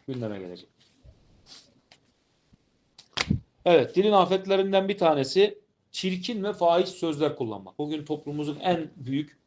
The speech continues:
imtihanlarından biri. İnsan farkında olmadan küfür ediyor. Değil mi? Sövüyor, hakaret ediyor, yanlış cümleler kullanabiliyor. Bunların içinde hiç farkına varmadığımız, birbirimiz hakkında çok rahat zanna girebiliyoruz.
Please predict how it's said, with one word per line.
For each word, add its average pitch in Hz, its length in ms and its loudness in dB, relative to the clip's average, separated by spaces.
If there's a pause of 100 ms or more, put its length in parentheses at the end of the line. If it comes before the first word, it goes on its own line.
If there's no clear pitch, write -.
imtihanlarından 135 840 -6
biri. 90 200 -10 (1080)
İnsan 202 440 2
farkında 185 520 2
olmadan 175 340 4
küfür 123 220 -14
ediyor. 87 220 -12 (1040)
Değil 165 120 -6
mi? 127 60 -8
Sövüyor, 151 520 2 (800)
hakaret 165 520 2
ediyor, 127 360 -4 (1080)
yanlış 175 380 2
cümleler 165 380 2
kullanabiliyor. 151 680 -2 (800)
Bunların 185 360 4
içinde 185 300 -2
hiç 185 120 -2
farkına 175 400 2
varmadığımız, 165 560 0
birbirimiz 175 300 -4
hakkında 175 300 -2
çok 185 220 -4
rahat 170 260 0
zanna 156 300 -2
girebiliyoruz. 143 800 -4